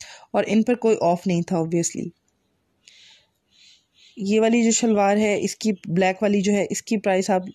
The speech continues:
नाइनटीन नाइंटी रुपीज है और जो बिल्कुल प्लेन था वो थर्टीन नाइंटी रुपीज की शलवार थी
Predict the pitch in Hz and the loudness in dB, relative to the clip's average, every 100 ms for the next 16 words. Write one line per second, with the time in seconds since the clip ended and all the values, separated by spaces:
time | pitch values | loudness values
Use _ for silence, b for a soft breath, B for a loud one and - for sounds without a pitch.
0 | _ 196 190 190 190 185 175 170 202 247 | _ -2 0 0 0 0 0 -2 0 0
1 | 233 254 262 247 240 _ - B B B | 2 0 2 0 -4 _ -20 B B B
2 | B - 196 196 202 185 240 339 320 262 | B -2 0 2 -2 -2 0 2 2 2
3 | 233 254 233 233 240 208 220 220 190 190 | 2 2 0 0 0 2 2 4 2 2
4 | 220 208 226 - 214 214 196 196 185 214 | 0 0 -2 -2 -2 0 2 0 0 -4